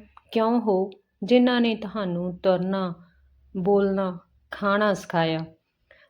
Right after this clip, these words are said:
ਤੁਹਾਨੂੰ ਦੁਨੀਆ ਦਿਖਾਈ। ਤੁਹਾਡੇ ਮਾਪਿਆਂ ਤੋਂ ਇਲਾਵਾ ਕੋਈ ਵੀ ਕਦੇ ਖੁਸ਼ ਨਹੀਂ ਰਿਹਾ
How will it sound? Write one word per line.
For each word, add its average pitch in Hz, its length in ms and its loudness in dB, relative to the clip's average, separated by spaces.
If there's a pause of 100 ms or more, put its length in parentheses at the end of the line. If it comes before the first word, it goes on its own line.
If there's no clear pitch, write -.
ਤੁਹਾਨੂੰ 247 520 4
ਦੁਨੀਆ 202 360 0
ਦਿਖਾਈ। 170 520 -2 (100)
ਤੁਹਾਡੇ 185 420 -4
ਮਾਪਿਆਂ 185 440 -4
ਤੋਂ 190 160 -2
ਇਲਾਵਾ 180 580 -2 (240)
ਕੋਈ 262 340 4
ਵੀ 254 320 0 (420)
ਕਦੇ 202 520 2 (220)
ਖੁਸ਼ 208 340 0
ਨਹੀਂ 233 200 2
ਰਿਹਾ 196 280 2